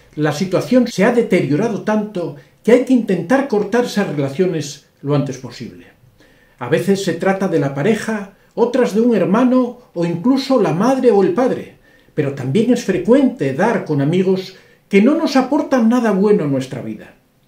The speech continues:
Lo normal en las relaciones tóxicas es que solamente vayan a peor. Y aunque a veces nos ilusionamos con la posibilidad de que se pueda producir un cambio positivo, eso no suele ocurrir.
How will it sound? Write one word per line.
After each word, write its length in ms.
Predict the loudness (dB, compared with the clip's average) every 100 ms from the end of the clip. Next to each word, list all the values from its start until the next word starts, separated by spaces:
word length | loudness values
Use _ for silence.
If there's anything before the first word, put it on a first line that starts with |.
| _ _ -6
Lo 140 | -2
normal 420 | 0 0 0 2
en 120 | 2 0
las 100 | 0
relaciones 540 | -2 -2 -2 -4 -2
tóxicas 680 | -4 -2 -6 -6 -8 -10 -18 _ _ -6
es 140 | -4
que 100 | -2
solamente 500 | 0 2 2 0 0
vayan 300 | -2 0 -2
a 80 | -6
peor. 420 | -10 -14 -18 _ _ _ _ _ 0
Y 60 |
aunque 220 | 2 2 2
a 40 |
veces 480 | 2 2 0 0 -2
nos 220 | -2 0
ilusionamos 760 | 0 0 -2 0 2 2 0 -4
con 180 | -2
la 100 | 0
posibilidad 800 | 0 -2 -2 0 0 0 -2 -4 -14 _ _ -2
de 200 | 0 2
que 100 | 2
se 140 | 2
pueda 360 | 2 2 2 0
producir 520 | -2 0 -2 2 2
un 160 | 2 0
cambio 400 | 2 2 2 0
positivo, 720 | -4 -8 -4 0 0 -2 -6 _ _ _ -12
eso 240 | -8 -6
no 120 | -6 -2
suele 240 | -2 -2
ocurrir. 400 | -4 -8 -12 -16